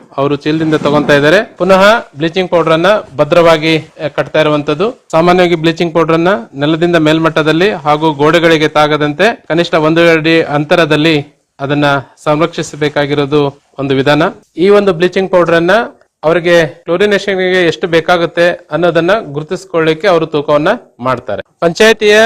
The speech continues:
ನೀರುಗಂಟಿ ಶ್ರೀ ಮಲೆಯಪ್ಪನವರು, ಆ, ಹೇಳುವಂತೆ ಹುಡೆಂ ಗ್ರಾಮದ ನೀರಿನ ಟ್ಯಾಂಕರಿನ ಒಂದು ಸಾಮರ್ಥ್ಯ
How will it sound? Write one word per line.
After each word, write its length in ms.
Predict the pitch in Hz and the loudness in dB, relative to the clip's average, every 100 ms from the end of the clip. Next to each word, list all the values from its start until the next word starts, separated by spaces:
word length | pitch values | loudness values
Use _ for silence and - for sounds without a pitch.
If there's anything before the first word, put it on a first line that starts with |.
| 233 - _ _ - | 2 -6 _ _ -12
ನೀರುಗಂಟಿ 800 | 156 185 208 196 185 214 233 - _ _ | -2 2 2 0 -2 -2 -2 -6 _ _
ಶ್ರೀ 220 | - 185 170 | -4 -2 0
ಮಲೆಯಪ್ಪನವರು, 880 | 156 180 202 196 170 156 214 - _ | 0 2 0 0 2 2 0 -4 _
ಆ, 60 | 160 | -2
ಹೇಳುವಂತೆ 800 | 165 190 185 175 202 240 - - | 2 4 2 0 -2 -2 -4 -12
ಹುಡೆಂ 340 | - 170 208 220 | -6 0 0 2
ಗ್ರಾಮದ 680 | 202 202 202 196 226 226 - | 0 2 2 2 2 0 -4
ನೀರಿನ 360 | 156 202 208 196 | 0 2 2 0
ಟ್ಯಾಂಕರಿನ 640 | 185 180 185 196 190 190 | 0 -2 -2 -4 -2 0
ಒಂದು 400 | 190 180 180 170 | 0 0 0 0
ಸಾಮರ್ಥ್ಯ 480 | 170 170 175 - | 0 0 0 -2